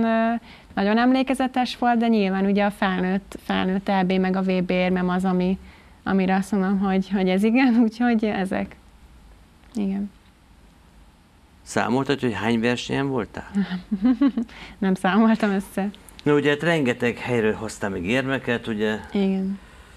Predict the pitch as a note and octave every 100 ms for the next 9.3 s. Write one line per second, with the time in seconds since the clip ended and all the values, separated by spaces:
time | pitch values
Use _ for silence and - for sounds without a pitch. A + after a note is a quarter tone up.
0 | - - - - B2+ A#2 G#2+ G#2 G2 G2
1 | F2+ B2 A#2+ - - A#2 A2 G#2 - G#2+
2 | G#2 - G2 A2+ A2 B2 A2 - - -
3 | G#3+ G3+ G#3 G#3+ - - _ _ - -
4 | E3 F2+ D#2+ - - D2 - - - -
5 | - - - - - G#3 G#3 - - -
6 | - A3 G#3 G#3 - - - - G#3 G#3+
7 | G#3 A3+ A3+ - D#3 C#3+ D3 D3 C#3 C#3
8 | C3+ C3+ C3+ A2+ - A2+ - G2+ F2+ E2+
9 | F2+ F2 -